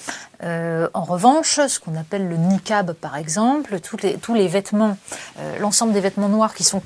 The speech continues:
clairement, euh, la marque d'un,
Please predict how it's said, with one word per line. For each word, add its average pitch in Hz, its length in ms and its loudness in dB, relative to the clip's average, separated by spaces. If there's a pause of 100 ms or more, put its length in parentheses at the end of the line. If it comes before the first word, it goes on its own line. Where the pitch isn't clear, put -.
(100)
clairement, 233 600 6 (500)
euh, 175 880 -2 (460)
la 180 240 0
marque - 520 2 (140)
d'un, 160 1080 -4